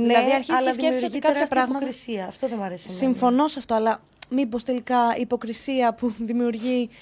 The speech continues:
Speaker 1: κάποια στιγμή θα οδηγήσει σε κάτι καλό; Γιατί όπως μου περιέγραψε η κοπέλα αυτή, ας πούμε, που έχει θέμα με το σώμα της,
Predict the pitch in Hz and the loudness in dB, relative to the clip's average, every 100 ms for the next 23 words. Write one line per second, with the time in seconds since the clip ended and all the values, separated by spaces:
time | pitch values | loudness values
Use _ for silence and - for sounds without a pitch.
0 | - - 285 277 254 262 262 269 - 262 | -8 -2 0 -2 -4 -2 -2 -4 -2 0
1 | 262 247 - _ _ _ - - _ 269 | 2 0 -4 _ _ _ -20 -20 _ -4
2 | 262 247 262 269 269 262 - 277 311 220 | -2 -2 -4 -6 -6 -6 -4 0 2 2
3 | 240 247 277 294 294 262 240 254 247 - | -2 -2 -4 -4 -4 -4 -4 -6 -8 -10
4 | 226 233 233 214 - 214 202 - 180 180 | -6 -2 -2 -2 -2 -4 -4 -6 -6 -6
5 | 190 - - - _ 220 233 226 - _ | -8 -12 -20 -20 _ -2 0 -2 -8 _
6 | 240 240 226 254 254 247 208 196 196 196 | 0 0 -2 0 0 0 -2 -2 0 2
7 | 190 196 - 214 208 190 190 175 - | 0 -2 0 0 0 -2 -4 -6 -8